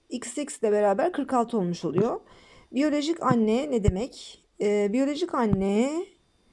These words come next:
e, A A, bakın bunlar da otozom ve gonozomlar nasıldır? Bu X, e,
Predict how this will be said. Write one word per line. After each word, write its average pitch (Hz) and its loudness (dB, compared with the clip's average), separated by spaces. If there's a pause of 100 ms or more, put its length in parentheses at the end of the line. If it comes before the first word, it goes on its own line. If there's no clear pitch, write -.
(760)
e, 196 2 (220)
A 269 6
A, 262 2
bakın 269 0
bunlar 269 0
da 285 4
otozom 262 0
ve 254 2
gonozomlar 240 2
nasıldır? 247 -2
Bu 269 0
X, - -6
e, 214 4